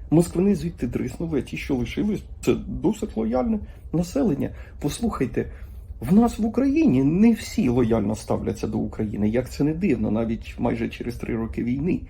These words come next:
ще й досі є купа ждунів і купа різної людиська, купа, е, різного народцю. Ті люди, що там залишилися, нічим не відрізняються від людей на Харківщині, на Сумщині, на Чернігівщині. Ну, нічим не відрізняються.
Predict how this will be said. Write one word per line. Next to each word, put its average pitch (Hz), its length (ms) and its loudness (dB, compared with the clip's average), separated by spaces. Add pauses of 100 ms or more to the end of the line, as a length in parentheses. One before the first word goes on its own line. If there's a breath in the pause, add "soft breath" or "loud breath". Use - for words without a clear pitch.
(380 loud breath)
ще - 160 -2
й 123 40 2
досі 117 380 -2
є 101 140 0
купа 110 320 -4
ждунів 117 540 0
і 107 100 0
купа 143 320 -4
різної 127 420 -2 (480 loud breath)
людиська, 135 560 2
купа, - 380 -2 (100)
е, 107 200 4
різного 123 320 0
народцю. 127 560 -2 (880)
Ті - 140 0
люди, 131 220 0
що - 180 -4
там 123 160 -2
залишилися, 120 720 -2
нічим 156 580 4
не 113 80 2
відрізняються 104 720 -2
від 110 160 -4
людей 120 340 -2 (580 loud breath)
на 110 120 0
Харківщині, 113 800 -2
на 101 120 -2
Сумщині, 117 840 -4
на 107 160 -6
Чернігівщині. 104 800 -2 (100)
Ну, 104 80 2
нічим 123 360 2
не 135 80 2
відрізняються. 110 680 -6